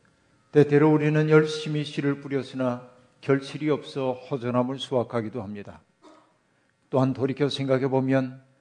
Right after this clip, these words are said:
우리가 뿌리지 않은 것들을 우리는 거두며 기쁨을 누리기도 합니다. 이것이 우리의 인생입니다. 우리의 삶이 가물었을 때나 풍족했을 때나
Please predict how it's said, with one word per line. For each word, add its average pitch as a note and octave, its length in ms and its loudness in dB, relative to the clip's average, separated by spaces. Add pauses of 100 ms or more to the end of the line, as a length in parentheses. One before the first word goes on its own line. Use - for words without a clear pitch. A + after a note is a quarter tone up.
(280)
우리가 B2 500 2
뿌리지 C3+ 420 0
않은 C3 300 2
것들을 C#3 340 -2
우리는 C3 460 -2
거두며 A#2 600 -2 (220)
기쁨을 C3+ 480 -6
누리기도 A#2 600 -4 (240)
합니다. G#2+ 560 -12 (840)
이것이 D#3 340 2
우리의 B2+ 480 4 (180)
인생입니다. A#2+ 840 -6 (840)
우리의 C3+ 300 4
삶이 C3+ 800 2
가물었을 C3 640 -2
때나 B2 540 -2 (300)
풍족했을 C#3+ 600 -4
때나 F#2 300 -10